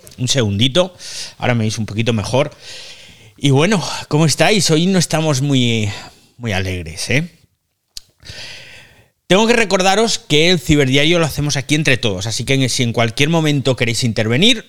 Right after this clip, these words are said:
me lo decís, y mi amiga Marí, que está de coorganizadora, o yo,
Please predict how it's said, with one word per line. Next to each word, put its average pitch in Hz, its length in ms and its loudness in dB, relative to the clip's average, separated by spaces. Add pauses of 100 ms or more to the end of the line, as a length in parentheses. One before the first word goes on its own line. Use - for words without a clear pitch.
(100)
me 104 100 -6
lo 113 80 2
decís, 202 680 0 (180)
y 120 460 0 (320)
mi 113 180 -4
amiga 127 360 2
Marí, 123 260 2
que 131 100 -4
está 127 220 0
de 113 140 0
coorganizadora, 120 720 0
o 110 60 0
yo, 139 360 0